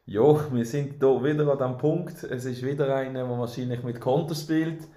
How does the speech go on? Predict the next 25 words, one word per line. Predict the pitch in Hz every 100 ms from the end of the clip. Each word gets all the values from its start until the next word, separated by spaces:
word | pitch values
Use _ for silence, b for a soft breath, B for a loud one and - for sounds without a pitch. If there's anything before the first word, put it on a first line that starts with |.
| b b b b -
Ja, | 107 131 151 151 147
das | 123 117
heisst, | 127 135 131 135
er | 123
kommt | 123 127 120
wieder | 139 139
aus | 139 131
einer | 127
guten | 127 131 131 120
Abwehr. | 120 131 - 127 123 123 B B B B B B
H | 151 180
T | 180 170
Statsmässig | 175 170 - 170 160 165 156 156 151
ist | 151
es | 147 139
dreihundertfünfzig | 143 147 147 139 - 156 151 - -
Olli | 139 151 156 156
gegen | 151 139 135 131
dreihundertvierzehn. | 131 135 135 139 127 - - 160 190 185 165 160 147
Das | 131
heisst, | 143 143 -
schon | 156 156 147
ein | 139 139
leichter | 147 151 147
Vorteil. | - 131 135 160 151 147 151 151 151